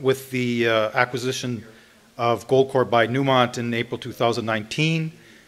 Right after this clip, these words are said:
well, he decided to get into a new, uh, opportunity here. Um, what I appreciate is that he, uh, as a geologist, realizes that the, uh, the devil's in the details.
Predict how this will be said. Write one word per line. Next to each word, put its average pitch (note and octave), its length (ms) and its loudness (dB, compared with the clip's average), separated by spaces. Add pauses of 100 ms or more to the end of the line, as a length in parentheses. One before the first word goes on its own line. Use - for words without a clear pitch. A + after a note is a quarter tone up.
(120)
well, A2+ 160 2
he A#2+ 160 0
decided B2 380 2
to B2 60 -8
get A#2+ 80 0
into B2 240 -2
a A#2 40 -2
new, B2 420 -2
uh, A#2 160 -2
opportunity B2+ 480 0
here. A#2+ 380 0 (540)
Um, G#2 540 -4
what B2 120 4
I B2 40 6
appreciate C#3+ 440 2
is A2+ 140 -2
that A#2+ 240 2
he, C3+ 460 -4
uh, A#2+ 300 -2
as A#2+ 160 -6
a A2+ 40 -10
geologist, B2 420 2
realizes A#2 480 2
that A2 400 -2
the, G#2+ 340 -8 (160)
uh, G#2 220 -12
the G#2+ 100 -18
devil's A#2+ 320 -4
in A2 60 -10
the G#2 60 -10
details. G#2 680 -12